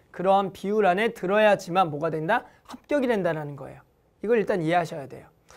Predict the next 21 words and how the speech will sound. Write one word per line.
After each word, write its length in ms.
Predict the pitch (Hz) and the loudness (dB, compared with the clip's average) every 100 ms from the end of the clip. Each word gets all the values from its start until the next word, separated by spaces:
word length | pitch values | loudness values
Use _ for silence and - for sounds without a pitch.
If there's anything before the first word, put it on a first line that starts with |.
| - | -20
자, 180 | - 185 | -4 -2
그렇게 280 | 165 254 285 | 2 2 4
되면 500 | 277 233 190 214 156 | 4 4 4 4 2
이 80 | 170 | -2
문제는 400 | 208 196 214 185 | -2 2 2 2
요렇게 460 | 170 247 269 - | 2 2 2 -2
정리하시면 560 | 247 185 180 175 - 180 | -2 -2 -2 -2 -4 -8
되는데요. 500 | 143 151 151 208 156 - _ _ - _ - | -6 -4 0 2 0 -6 _ _ -20 _ -4
일단은 480 | 240 240 277 277 | 2 6 6 4
문제에 360 | 190 208 240 262 | 2 2 8 8
일단은 360 | 226 220 226 220 | 6 2 0 -2
주어져 460 | - 196 220 214 | 2 6 6 6
있는 200 | 220 208 | 2 0
조건, 400 | - 165 - 156 | -6 -10 -10 -10
정규분포는 720 | - 175 202 226 - 185 214 - _ _ | -8 -6 -2 -4 -2 -2 -2 -4 _ _
지금 160 | 175 | -6
X, 640 | - 185 - - 190 226 302 - _ _ | 0 0 0 -2 8 12 12 10 _ _
지금 260 | 185 180 | -6 -2
뭐예요? 200 | 160 185 | 0 0
점수죠. 600 | - 180 196 - 165 131 - - | 0 -4 -4 -6 -10 -10 -12 -20
성적이죠. 560 | - 254 233 208 180 | -10 -6 -2 -2 -2